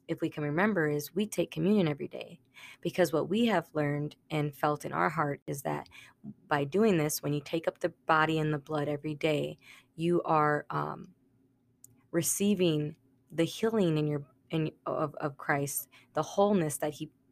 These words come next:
that he is, you know, that's taking place by taking up his body. And then you're being cleansed by the blood every single day, um, from all your sins, guilt, and shame. And, um, you know, you're just becoming this whole cleansed person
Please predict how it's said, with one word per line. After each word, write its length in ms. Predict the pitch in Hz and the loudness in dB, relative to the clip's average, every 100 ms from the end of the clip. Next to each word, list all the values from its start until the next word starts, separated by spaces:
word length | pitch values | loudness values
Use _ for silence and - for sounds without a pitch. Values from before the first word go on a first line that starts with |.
| - | -4
that 140 | 156 | -2
he 220 | 151 170 | -2 0
is, 240 | 160 143 - _ _ _ _ _ _ | 0 0 -8 _ _ _ _ _ _
you 80 | 175 | 2
know, 80 | 156 | 4
that's 180 | 151 - | 2 0
taking 320 | 196 185 170 | 0 0 -2
place 380 | - 196 170 - | 2 2 2 2
by 140 | 151 | -4
taking 320 | - 175 165 | -2 -2 -2
up 120 | 151 | -4
his 100 | - | -6
body. 360 | 139 156 147 143 | -2 0 0 0
And 120 | 156 | 0
then 100 | 160 | 0
you're 100 | 165 | 0
being 260 | 160 160 143 | 0 0 -2
cleansed 480 | - - 226 190 - | -6 -2 0 0 0
by 100 | 151 | -2
the 100 | 143 | -4
blood 500 | - 185 196 151 - | -4 0 0 0 -4
every 220 | - 160 156 | -6 -4 -4
single 280 | 151 151 | -4 -4
day, 300 | 151 151 147 - - - - - | -4 -6 -8 -12 -20 -20 -20 -2
um, 280 | 160 147 143 | 2 2 0
from 180 | 165 | 0
all 80 | 165 | 0
your 120 | 151 | 0
sins, 600 | 147 - 208 185 165 - - | -4 -2 0 2 0 -6 -6
guilt, 300 | 160 180 - | 0 2 0
and 140 | 160 151 | -4 -6
shame. 420 | - 214 196 151 - - _ | -2 0 2 0 -6 -20 _
And, 320 | 160 151 143 - | -2 0 -2 -2
um, 380 | 151 143 156 175 _ _ _ _ _ _ _ _ - - | -2 -2 -6 -14 _ _ _ _ _ _ _ _ -12 -8
you 120 | - 170 | -2 2
know, 160 | 165 | 4
you're 120 | 160 165 | 4 2
just 220 | 180 - | 0 0
becoming 480 | 175 - 180 180 165 | -4 -2 0 2 0
this 160 | 151 | -2
whole 580 | - - 180 185 180 180 - | -6 -2 2 4 4 0 -4
cleansed 480 | - - 175 175 - | -8 -2 -2 -2 -8
person 680 | - 190 196 - 151 151 | -2 -2 0 -2 -4 -4